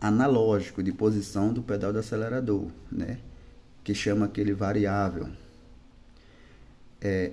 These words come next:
e pelo pino trinta e quatro, que é esse que tá de vermelho, é, é um sinal digital, que é, é um interruptor, né, como tá a figura aqui em cima aqui, ó.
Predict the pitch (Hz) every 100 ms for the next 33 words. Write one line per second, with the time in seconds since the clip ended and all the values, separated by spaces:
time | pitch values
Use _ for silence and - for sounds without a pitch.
0 | - 247 247 220 208 - - 123 117 110
1 | 131 156 113 - 101 113 - - 95 101
2 | - - - - - - - - 104 101
3 | - 101 104 95 95 95 98 101 120 104
4 | 92 - - - - - - - - -
5 | - - - - - - - - - -
6 | - - - - - - 107 104 104 104
7 | 101 95 - 120 143 - 135 127 127 123
8 | - - 139 117 107 - - - - 104
9 | - 113 104 101 104 101 113 - - 135
10 | 110 101 101 107 107 107 113 127 107 110
11 | 110 120 - 127 135 - 90